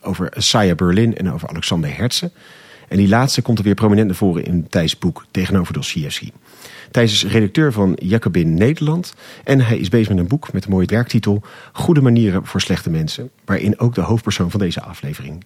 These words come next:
aan bod komt. Welkom Thijs, hartstikke mooi dat je dus, eh, ja, digitaal bij ons te gast bent.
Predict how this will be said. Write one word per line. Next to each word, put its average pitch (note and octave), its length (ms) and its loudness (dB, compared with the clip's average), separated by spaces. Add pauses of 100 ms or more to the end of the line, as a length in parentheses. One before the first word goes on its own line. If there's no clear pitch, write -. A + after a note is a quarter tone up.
(100)
aan - 160 -4
bod - 180 -10
komt. - 300 -20 (840)
Welkom B2 320 2
Thijs, - 540 -2
hartstikke A2 360 0
mooi G2+ 80 4
dat F#2+ 100 0
je F2 80 -4
dus, E2+ 300 -2
eh, D#2+ 160 -4
ja, E2 180 0 (120)
digitaal G#2 520 2
bij F#2 100 2
ons - 140 0
te - 80 0
gast C#3 240 0
bent. F#3 300 -2